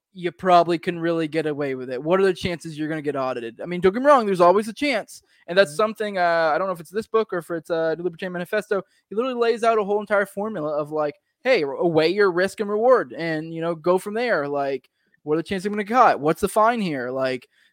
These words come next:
Speaker 1: uh, you know, <laughs> like, uh,
Speaker 2: Well, I'm not
Speaker 1: so
Speaker 2: an activist. I can't afford
Speaker 1: Yeah.
Speaker 2: fines. <laughs> It's
Speaker 1: Yeah. So, yeah, no, which I get, you know, um, but yeah, I don't,
Speaker 2: Mm.
Speaker 1: uh, <laughs> uh,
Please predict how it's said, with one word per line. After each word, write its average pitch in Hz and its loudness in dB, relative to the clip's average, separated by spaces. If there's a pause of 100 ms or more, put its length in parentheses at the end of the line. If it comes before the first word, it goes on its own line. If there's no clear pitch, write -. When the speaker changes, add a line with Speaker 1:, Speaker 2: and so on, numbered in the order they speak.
Speaker 1:
uh, 139 0
you 147 -2
know, 151 2
<laughs> 240 2
like, 233 4
uh, 285 -12
Speaker 2:
Well, 175 12
I'm 185 0
not 180 0
Speaker 1:
so 202 4
Speaker 2:
an 165 0
activist. 123 -12
I 151 -8
can't 156 -8
afford 139 -10
Speaker 1:
Yeah. - -12
Speaker 2:
fines. 120 -10
<laughs> - -
It's 160 -12
Speaker 1:
Yeah. 202 4
So, 180 4
yeah, 262 6
no, 226 -2
which 254 -2
I 262 0
get, 233 4
you 170 -8
know, 165 -4
um, 165 4
but 156 0 (1040)
yeah, 165 -6
I 160 0
don't, 165 -4
Speaker 2:
Mm. 160 -10
Speaker 1:
uh, - -2 (460)
<laughs> - -6
uh, 160 4